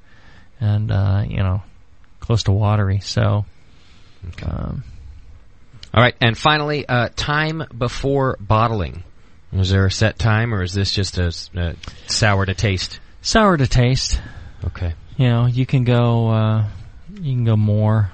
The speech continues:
Speaker 1: or less. Uh,
Speaker 2: Someone said specifically, "Is two weeks enough?"
Speaker 1: No.
Speaker 2: It's not. Okay.
Speaker 1: No, no, no, no. It's gonna take longer than that.
Speaker 2: Okay.
Speaker 1: Unless you, uh, really get it, uh, f-, you know, fired up, uh, or, you know, and it got a really active culture, and maybe you could do it in two weeks. But,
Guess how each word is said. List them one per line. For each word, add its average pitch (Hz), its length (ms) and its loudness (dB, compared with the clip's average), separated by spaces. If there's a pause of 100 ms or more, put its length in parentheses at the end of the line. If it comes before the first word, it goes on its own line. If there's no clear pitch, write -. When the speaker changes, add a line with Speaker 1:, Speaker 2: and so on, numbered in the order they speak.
Speaker 1:
or 107 120 -2
less. 101 540 0
Uh, - 80 -4
Speaker 2:
Someone 151 340 2
said 120 180 2
specifically, 107 580 0
"Is 92 140 0
two 127 280 2
weeks 104 360 -2
enough?" 87 640 -2
Speaker 1:
No. 107 320 4 (100)
Speaker 2:
It's - 200 -6
not. 80 220 -6
Okay. 85 200 -4
Speaker 1:
No, 98 260 -2
no, 50 80 -10
no, 50 260 -12
no. - 60 -14 (240)
It's 117 160 -2
gonna 107 120 0
take - 200 -4
longer 98 240 -4
than 98 140 -4
that. 98 260 -4
Speaker 2:
Okay. - 320 -6 (140)
Speaker 1:
Unless 113 480 0
you, 107 260 2
uh, 98 240 0 (460)
really 107 300 4
get 104 220 2
it, - 260 -2
uh, 98 140 4
f-, - 300 -8
you 143 140 0
know, 95 60 4
fired 104 460 2
up, 104 180 2 (140)
uh, 107 40 4
or, 104 680 0
you 113 120 0
know, 101 100 2
and 95 120 2
it 98 100 0
got 107 120 4
a 95 40 2
really 101 300 2
active 98 360 -2
culture, 95 480 0
and 95 180 0
maybe 95 240 2
you 110 60 -6
could 98 140 -10
do 101 80 -6
it 101 100 -4
in 104 100 -2
two 104 180 -2
weeks. 104 440 -2
But, 113 140 -4